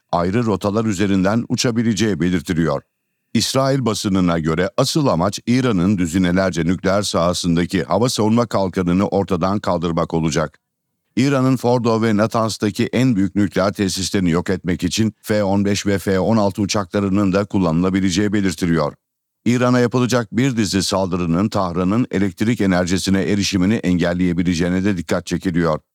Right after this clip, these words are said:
İsrail'in saldırabileceği yerler arasında Irak'taki ağır su reaktörü,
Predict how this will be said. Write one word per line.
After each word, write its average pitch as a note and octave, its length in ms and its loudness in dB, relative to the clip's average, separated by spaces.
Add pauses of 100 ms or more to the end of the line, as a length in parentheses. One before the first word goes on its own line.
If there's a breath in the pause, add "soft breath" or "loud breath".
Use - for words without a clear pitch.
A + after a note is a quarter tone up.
(520)
İsrail'in C3 600 0
saldırabileceği G2 1000 0
yerler F2+ 340 2
arasında F2 640 0
Irak'taki A#2 560 0
ağır G2 280 2
su F#2+ 200 -2
reaktörü, F2 520 0